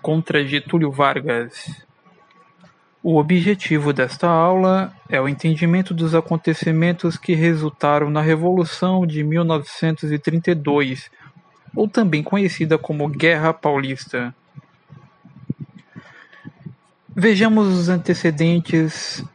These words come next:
desta guerra. Getúlio Dornelles Vargas,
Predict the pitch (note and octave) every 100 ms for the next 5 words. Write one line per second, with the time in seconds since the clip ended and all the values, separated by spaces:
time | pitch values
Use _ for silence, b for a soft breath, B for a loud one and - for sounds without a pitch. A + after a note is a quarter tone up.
0 | D#3+ D#3 D3 D#3+ C#3 C#3+ B2+ C3 B2+ -
1 | - - _ - _ _ - - _ _
2 | _ _ - - _ _ - - - G#3+
3 | E3+ A#3+ - - C#4+ A#3+ F3+ F3+ F3 E3
4 | E3 D3 D3 C3+ D#3+ D#3+ D#3+ G#3 F3+ C#3
5 | C3+ - -